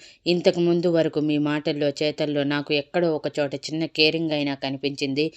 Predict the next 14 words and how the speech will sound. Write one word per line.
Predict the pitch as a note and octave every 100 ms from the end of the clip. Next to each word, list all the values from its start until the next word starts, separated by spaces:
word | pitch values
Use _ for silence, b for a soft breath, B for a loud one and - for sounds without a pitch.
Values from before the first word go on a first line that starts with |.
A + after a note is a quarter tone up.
| B B _
కానీ | F3 F3 D#3+ D3+
ఇప్పుడు | D3+ D#3+ D#3
తిరిగి | - E3+ E3+
నా | D#3+ D3 C#3+
ఐడెంటిటీని | D3 D3+ D#3+ D3+ C#3+ C#3+ C#3+ D3 -
అనాథగా | E3 D#3+ D#3+ D3+ C#3+ C#3
మార్చేశాక | C#3 C#3+ - D#3 C#3 C#3 C3+ C#3+
మీకు | D3+ D#3+ D#3+ D3+
నాకు | D3 C#3 C#3+
ఉన్న | C#3 C#3
బంధం | C#3+ C#3+ D#3 D3
మళ్ళీ | C#3 D3+ E3
గుర్తుకు | D3 - C#3 C3+
వచ్చింది. | C3 - C3+ C#3+ E3+